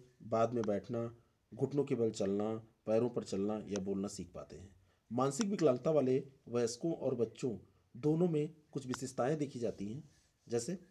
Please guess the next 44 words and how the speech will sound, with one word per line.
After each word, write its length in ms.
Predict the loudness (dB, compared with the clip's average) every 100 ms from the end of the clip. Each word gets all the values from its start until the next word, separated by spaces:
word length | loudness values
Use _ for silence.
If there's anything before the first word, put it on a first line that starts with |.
| -20 _ -2
मौखिक 320 | 0 2 2
भाषा 520 | 2 4 6 6 2 -2
के 80 | 0
विकास 380 | 2 2 2
में 100 | 0
देरी, 280 | -2 -2 -4 -8 -4
देर 220 | 0 2
में 100 | 4
वो 100 | 4
बोल 200 | 2 0
पाते 300 | 0 -2 -4
हैं। 200 | -8 -14 _ _ _ _ -6
स्मृति 760 | -2 -2 2 2 2 -2 -4
कौशल 320 | 2 4 4 0
की 160 | 2
न्यूनता 320 | 2 2 2
होती 320 | 2 2 -2 -2
है, 60 |
यानी 180 | 0 0
कि 100 | -2
जो 120 | -2
चीज़ें 380 | -2 0 0 0 -2 -18 _ _ _ _
उनको 460 | -6 0 4 6 4
एक 240 | 2 2
बार 340 | 6 6 6 -2 -10
सिखाई 320 | -10 0 2
पढ़ाई 220 | 4 2 2
जाती 220 | 0 -2
हैं 60 |
तो 100 | -2
याद 300 | 2 4 2
ही 80 | 2
नहीं 160 | -2 0
रह 100 | 0
जाती 280 | -2 -4 -6
हैं, 80 |
सीख 280 | -6 -2 -2
भी 120 | 0
नहीं 140 | 0 0
पाते 280 | 0 0 0
हैं, 240 | -2 -6 -16 _ _ 0
जो 180 | 4 6
कुछ 260 | 4 2
भी 340 | 0 2 0